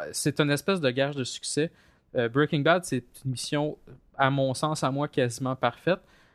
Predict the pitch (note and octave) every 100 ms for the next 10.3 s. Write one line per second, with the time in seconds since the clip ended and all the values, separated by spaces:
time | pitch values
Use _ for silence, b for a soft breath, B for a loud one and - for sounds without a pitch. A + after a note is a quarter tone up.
0 | b _ C#3+ D3+ - B2+ A#2+ A#2+ A#2+ A#2
1 | - C3+ C3 - D3+ C#3+ - B2+ C3+ C3
2 | C3 B2 A#2 A2+ A2+ A#2 A#2 D3+ C3 A#2
3 | A2+ - B2+ - - A#2 A2 A2 A#2+ -
4 | - G2 - B2 - E3 C3+ A#2 B2+ C3
5 | C3+ C#3 C3 A#2+ A#2 B2+ A#2+ - B2 A2+
6 | A#2+ A#2+ A#2 A#2 - C3 C3 A#2+ B2 A#2
7 | A2+ A#2 A2 - C3 C3 b b b b
8 | D#3 C3 B2+ A#2 B2+ C3 - A#2 A2+ A2
9 | A2 A2 - - B2+ A#2+ A#2+ C3 B2 A#2
10 | A2 C#3+